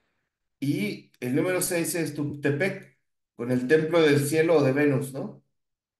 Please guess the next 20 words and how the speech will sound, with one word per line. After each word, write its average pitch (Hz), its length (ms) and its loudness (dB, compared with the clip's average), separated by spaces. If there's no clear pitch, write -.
Ahorita 139 300 -2
vamos 156 200 0
a 147 40 0
ver 147 120 2
algo 147 200 4
importante 143 560 0
de 170 80 0
eso. 185 180 -4
Entonces, 170 640 -4
ya 165 240 4
después 196 360 0
de 190 60 2
esta 185 160 -2
ubicación, 160 400 0
espero 165 360 -2
que 151 60 -6
les 127 180 -2
quede 151 240 0
más 139 280 2
claro, 143 600 0